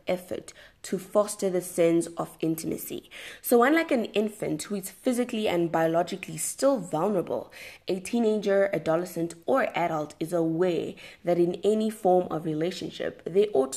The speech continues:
to, for example, compromise, listen, apologize, and be interdependent.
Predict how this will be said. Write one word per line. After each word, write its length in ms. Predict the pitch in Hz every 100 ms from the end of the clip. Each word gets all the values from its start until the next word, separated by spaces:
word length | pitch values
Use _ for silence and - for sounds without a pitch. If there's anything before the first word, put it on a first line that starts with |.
| -
to, 180 | 220 190
for 160 | 240
example, 480 | 226 180 165 151 151 -
compromise, 640 | 170 165 160 160 156 156
listen, 480 | 156 175 - - -
apologize, 720 | - - 170 160 160 160 165 - - - -
and 260 | - 165 151
be 180 | 151 151
interdependent. 1080 | 160 156 - 175 143 208 208 - - -